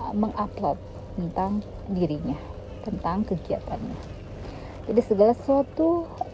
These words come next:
kegelapan akan kait mengait, menimbulkan,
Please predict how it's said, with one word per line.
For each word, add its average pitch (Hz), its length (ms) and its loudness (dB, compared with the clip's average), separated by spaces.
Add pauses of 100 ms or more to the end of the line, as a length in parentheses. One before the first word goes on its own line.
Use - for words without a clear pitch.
(680)
kegelapan 202 640 2 (1120)
akan 190 400 0 (240)
kait 247 400 6
mengait, 202 480 4 (1600)
menimbulkan, 185 880 6